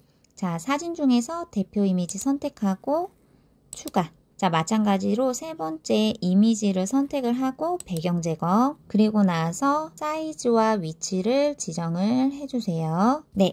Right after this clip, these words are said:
이렇게 위치까지 지정을 해주신 다음 이 두 번째 영상의 길이만큼 자, 세 번째 대표 이미지의 길이도 정해주시는 거예요.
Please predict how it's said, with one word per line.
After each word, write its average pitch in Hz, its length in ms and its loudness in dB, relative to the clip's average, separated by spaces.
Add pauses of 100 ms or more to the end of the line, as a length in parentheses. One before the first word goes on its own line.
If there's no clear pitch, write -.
이렇게 233 640 2
위치까지 214 840 -2
지정을 185 460 0
해주신 202 580 0
다음 165 460 2 (720)
이 240 260 2
두 185 240 0
번째 269 440 0
영상의 196 880 2
길이만큼 185 1300 0
자, 156 540 -6 (280)
세 - 200 -2
번째 320 300 -2
대표 202 380 2
이미지의 175 800 0 (320)
길이도 190 640 -2
정해주시는 190 960 0
거예요. 156 680 0